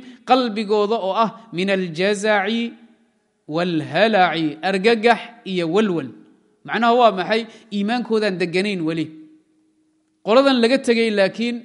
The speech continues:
iimaankoodu waa maa sha Allah. Haddii la siiyo, haddaan la siin waa isugu mid. Waa ordayaan iyagu.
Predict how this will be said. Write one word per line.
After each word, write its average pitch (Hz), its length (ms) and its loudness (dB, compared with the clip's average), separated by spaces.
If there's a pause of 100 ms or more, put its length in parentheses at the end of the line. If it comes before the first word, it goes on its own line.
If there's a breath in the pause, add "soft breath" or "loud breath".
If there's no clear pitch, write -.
iimaankoodu 208 560 -4
waa 180 100 0
maa 190 160 -2
sha 180 220 -2
Allah. 175 200 -4
Haddii 170 220 -4
la 208 120 -2
siiyo, 208 200 -6
haddaan 190 240 -4
la 180 80 -6
siin 185 200 -8
waa 170 120 -2
isugu 160 280 -8
mid. 156 200 -6 (580)
Waa 208 200 -2
ordayaan 208 440 2
iyagu. 180 240 -2